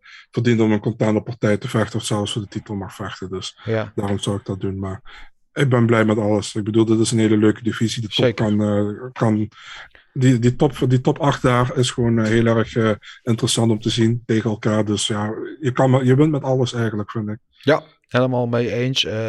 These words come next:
Speaker 2: Dillashaw zit daar natuurlijk ook nog op het vinkentouw
Speaker 1: Mhm.
Speaker 2: voor een eventuele title shot, maar dat zou inderdaad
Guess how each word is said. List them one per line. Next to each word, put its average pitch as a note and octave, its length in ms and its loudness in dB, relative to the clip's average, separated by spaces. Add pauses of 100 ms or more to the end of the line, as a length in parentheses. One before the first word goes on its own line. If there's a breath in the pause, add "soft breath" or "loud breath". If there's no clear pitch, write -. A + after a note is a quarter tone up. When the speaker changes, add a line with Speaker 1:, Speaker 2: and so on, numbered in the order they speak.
Speaker 2:
Dillashaw A#2+ 400 -2
zit A#2 160 -2
daar A#2+ 120 2
natuurlijk A2+ 300 -2
ook A#2 80 -6
nog A2 120 -12
op A2+ 60 -4
het G#2+ 120 -16
vinkentouw A2+ 520 -4 (320 loud breath)
Speaker 1:
Mhm. C3+ 120 -6
Speaker 2:
voor A#2+ 120 -2
een - 80 -6
eventuele A2 380 -8
title G#2+ 320 -6
shot, A2 340 -10
maar G#2 180 -8
dat G#2 160 -4
zou G#2 160 -6
inderdaad G2+ 220 -10